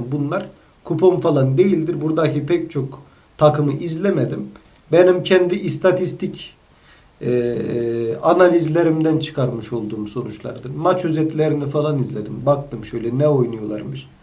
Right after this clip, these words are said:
hangi taktiklerle oynuyorlarmış, nasıl diziliyorlarmış, sakat cezalıları var mıymış? Bunları araştırdım. Bu şekilde çıkan sonuçlardır. Tabii benim,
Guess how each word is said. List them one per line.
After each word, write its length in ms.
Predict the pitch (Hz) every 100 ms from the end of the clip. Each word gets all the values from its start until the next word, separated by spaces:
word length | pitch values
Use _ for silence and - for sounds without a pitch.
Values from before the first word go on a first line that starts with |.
| _ _
hangi 400 | - 180 180 156
taktiklerle 680 | 139 131 - 104 120 113 107
oynuyorlarmış, 760 | 107 104 107 104 110 131 139 -
nasıl 400 | 165 - 143 127
diziliyorlarmış, 800 | 120 123 117 107 104 123 131
sakat 420 | - 160 160 160 -
cezalıları 680 | 131 131 120 113 110 110
var 140 | 127 160
mıymış? 460 | 156 156 151 - - _ - _ -
Bunları 400 | 220 220 220 208
araştırdım. 760 | 202 180 - 156 147 185 202 -
Bu 100 | 220
şekilde 500 | 202 185 165 160 151
çıkan 300 | - 135 127
sonuçlardır. 680 | 113 147 156 156 180 175 175 -
Tabii 300 | 180 175 170
benim, 200 | 175 170